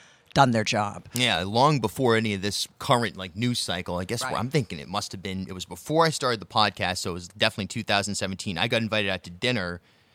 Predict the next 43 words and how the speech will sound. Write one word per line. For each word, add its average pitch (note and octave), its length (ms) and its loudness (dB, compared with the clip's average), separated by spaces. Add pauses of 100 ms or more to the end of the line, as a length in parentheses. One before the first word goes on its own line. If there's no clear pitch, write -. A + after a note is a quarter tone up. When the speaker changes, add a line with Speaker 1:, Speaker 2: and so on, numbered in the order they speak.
(160)
Speaker 2:
Um, F#2 280 0
I - 20 -2
was F#2+ 80 -6
living A#2 220 0
in A2 80 0
Newport G#2+ 420 -2
with G2+ 140 -6
a F#2+ 60 -4
group A#2+ 300 -2
of G#2 200 -4
people G#2 240 -4
who G2+ 60 -4
were F#2+ 80 -2
Providence F#2 480 0
teachers, - 500 -8 (580)
and F#2+ 420 2 (380)
it B2+ 160 -2
blew C3 240 4
my G#2+ 220 2
mind. F#2+ 340 2
I - 20 -2
mean, G#2 160 2
people A#2 380 -6
were, F#2+ 400 0 (380)
you G#2 120 -4
know, F#2 120 -2 (100)
not D3 240 2
sobbing, C#3+ 800 2 (180)
but G2+ 240 4
there A2+ 100 4
were G#2 180 2
tears A2+ 760 4
and, G2 300 2
like, F#2+ 220 -2
hard A#2+ 400 4
to G#2+ 60 -6
say A2+ 300 2
words A2 460 2
when A2 80 -2
your F#2+ 100 -2
jaw G#2+ 480 6
gets, - 540 0
like, G2 320 -2